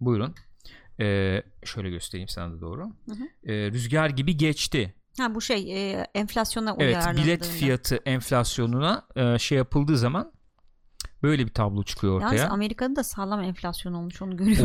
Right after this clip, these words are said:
Speaker 1: Oluyor,
Speaker 2: buradan.
Speaker 1: olmaz olur mu ya? Olmaz olur mu? Daha yeni oldu işte bu tarif, ne o?
Speaker 2: Ha,
Speaker 1: Şey,
Speaker 2: evet,
Speaker 1: Çin
Speaker 2: evet,
Speaker 1: işte
Speaker 2: Çin
Speaker 1: yok,
Speaker 2: mi?
Speaker 1: ekonomi savaşı, ne
Speaker 2: Hı hı.
Speaker 1: o? Bir, e, ticaret savaşı bilmem ne falan. Orada bile daha beş on dolar çık-, çıkıyor yani. Çıktı, çıkıyor.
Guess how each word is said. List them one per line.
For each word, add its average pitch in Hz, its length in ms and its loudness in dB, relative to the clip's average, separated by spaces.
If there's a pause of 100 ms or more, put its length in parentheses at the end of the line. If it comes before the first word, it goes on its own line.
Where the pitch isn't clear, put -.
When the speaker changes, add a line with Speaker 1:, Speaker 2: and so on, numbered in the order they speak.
(120)
Speaker 1:
Oluyor, 139 220 6
Speaker 2:
buradan. 240 140 4
Speaker 1:
olmaz - 180 2
olur 123 220 2
mu 170 120 0
ya? 156 280 2
Olmaz 117 380 -2
olur 147 200 -2
mu? 117 300 2
Daha 120 160 6
yeni 127 240 4
oldu 285 240 2
işte 165 260 0
bu 139 140 0
tarif, 139 440 2
ne 143 140 0
o? 151 240 0 (760)
Speaker 2:
Ha, 208 140 2
Speaker 1:
Şey, 190 140 6
Speaker 2:
evet, - 120 0
Speaker 1:
Çin 135 140 2
Speaker 2:
evet, 127 100 2
Speaker 1:
işte 127 180 2
Speaker 2:
Çin 123 60 6
Speaker 1:
yok, 127 160 4
Speaker 2:
mi? - 80 -6
Speaker 1:
ekonomi 131 340 -2
savaşı, 123 420 -4
ne 117 60 0
Speaker 2:
Hı 120 40 2
hı. 120 40 2
Speaker 1:
o? 117 220 -4
Bir, 104 440 -10
e, 95 40 -14
ticaret 117 400 0
savaşı 110 360 -4
bilmem 110 320 2
ne 107 40 -2
falan. 190 280 2
Orada 160 280 4
bile 131 160 0
daha 156 180 0
beş 143 180 0
on 147 140 0
dolar 139 280 2
çık-, - 320 -8
çıkıyor 151 340 2
yani. 98 260 2
Çıktı, - 300 -8
çıkıyor. 117 380 -2